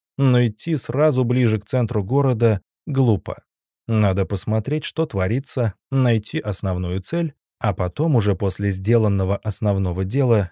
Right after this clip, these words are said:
и понимания, что в Новом Одессе творится, решать. Что я Светке и озвучил. Получил кивок,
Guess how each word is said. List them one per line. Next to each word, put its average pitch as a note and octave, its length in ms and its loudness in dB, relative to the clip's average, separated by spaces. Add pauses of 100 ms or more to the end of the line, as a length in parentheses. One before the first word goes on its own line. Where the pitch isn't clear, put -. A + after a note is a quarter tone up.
и A#2 120 -4
понимания, C#3 600 0
что G#2+ 260 -2
в G2 80 -2
Новом F#2+ 380 2
Одессе F#2 480 -2
творится, B2 680 -4 (200)
решать. D3+ 600 -4 (920)
Что - 220 -6
я A3 160 2
Светке G3+ 360 -2
и D3 60 4
озвучил. G#2+ 640 2 (300)
Получил F#3 460 -2
кивок, C#3+ 580 -4